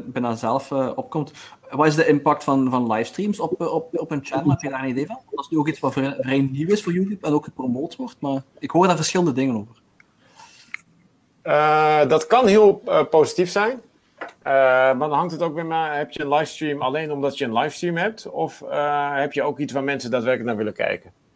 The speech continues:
Speaker 2: Als dat, eh, het tweede het geval is, ehm, eh, eh, worden livestreams, eh, wat, wat hoger gewaardeerd in het algoritme, hebben we het, eh, hebben we het idee.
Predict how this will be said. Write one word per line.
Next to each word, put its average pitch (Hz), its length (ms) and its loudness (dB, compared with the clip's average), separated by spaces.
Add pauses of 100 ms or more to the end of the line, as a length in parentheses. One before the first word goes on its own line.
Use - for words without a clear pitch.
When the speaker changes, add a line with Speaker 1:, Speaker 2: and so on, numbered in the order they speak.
(440)
Speaker 2:
Als - 180 -4
dat, 117 240 2
eh, 110 200 -2
het 107 140 -4
tweede 156 260 4
het 170 100 2
geval 143 300 2
is, 151 320 0 (420)
ehm, 104 840 -2
eh, 90 200 -8 (160)
eh, 90 580 -8
worden 131 260 4
livestreams, 147 800 0
eh, 117 400 -2
wat, 110 340 -4
wat 107 180 -4
hoger 127 380 0
gewaardeerd 117 560 0
in 107 120 -4
het 104 120 -8
algoritme, 92 500 -4
hebben 85 240 -8
we 85 60 -8
het, 80 120 -12
eh, 90 80 -10
hebben 82 220 -12
we 87 60 -10
het 85 100 -10
idee. 85 400 -10